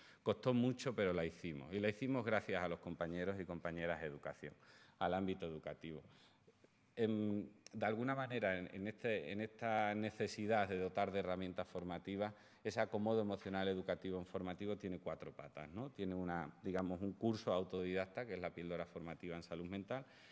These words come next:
tenía la guía objetivo cuarenta y nueve que les hablé anteriormente y tiene esta guía de prevención e intervención. El año que viene tenemos ese plan de formación con el profesorado en, en Extremadura.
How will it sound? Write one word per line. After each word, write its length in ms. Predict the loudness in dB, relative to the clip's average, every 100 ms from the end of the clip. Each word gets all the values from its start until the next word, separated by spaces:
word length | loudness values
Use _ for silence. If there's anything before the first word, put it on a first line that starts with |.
| -20 _
tenía 380 | 0 2 2 4
la 100 | 2
guía 160 | 2
objetivo 400 | 0 -2 0 0
cuarenta 360 | 0 -2 -2 -2
y 40 |
nueve 240 | -2 -4 -4
que 100 | -4
les 120 | -4
hablé 240 | -4 -4
anteriormente 840 | -4 -6 -6 -4 -2 -2 -4 -6 -12 -18 -8
y 80 | -6
tiene 320 | 0 0 2
esta 180 | 0 -2
guía 220 | 0 2
de 80 | 2
prevención 500 | 0 -2 -4 -4 -8
e 40 | -8
intervención. 500 | -6 -8 -10 -10 -4
El 80 |
año 180 | -2 0
que 80 | 0
viene 260 | 0 0 -2
tenemos 380 | -4 -4 -2
ese 200 | -4 -4
plan 220 | -2 0 0
de 100 | -2
formación 600 | -4 -4 -6 -6 -6 -8 -12 -20 -8
con 160 | -4
el 80 | -2
profesorado 800 | -4 -6 -8 -8 -4 -2 -2 -2
en, 240 | -4 -6 -12 -18 -10
en 160 | -8
Extremadura. 600 | -8 -8 -12 -10 -10 -14